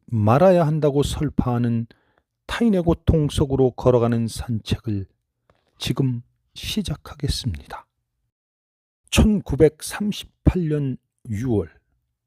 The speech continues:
버지니아 울프는 삼기니를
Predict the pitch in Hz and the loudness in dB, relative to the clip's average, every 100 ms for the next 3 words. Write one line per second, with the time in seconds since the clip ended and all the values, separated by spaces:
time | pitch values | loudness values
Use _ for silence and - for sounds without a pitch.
0 | _ _ - 123 131 120 131 123 117 113 | _ _ 2 4 4 0 -2 0 0 0
1 | 101 - 110 101 101 _ _ _ _ - | 2 0 2 -4 -8 _ _ _ _ -14
2 | - - 220 190 170 160 143 135 120 123 | -12 -6 -6 -4 -2 -2 0 0 -2 -2
3 | 117 | -4